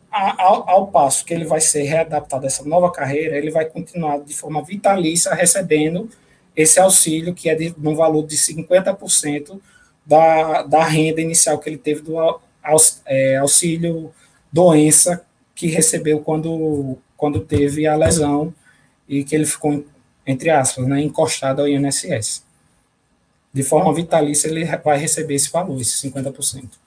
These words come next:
E vai, a partir de aí, exercer uma nova função, seja auxiliar técnico. Isso em outros clubes. Passou os doze meses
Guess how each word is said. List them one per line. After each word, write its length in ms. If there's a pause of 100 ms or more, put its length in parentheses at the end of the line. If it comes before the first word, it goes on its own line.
(520)
E 300 (140)
vai, 240
a 80
partir 300
de 100
aí, 400
exercer 380
uma 120
nova 280
função, 420 (320)
seja 320
auxiliar 460
técnico. 340 (180)
Isso 280
em 40
outros 300
clubes. 560 (460)
Passou 400
os 80
doze 280
meses 560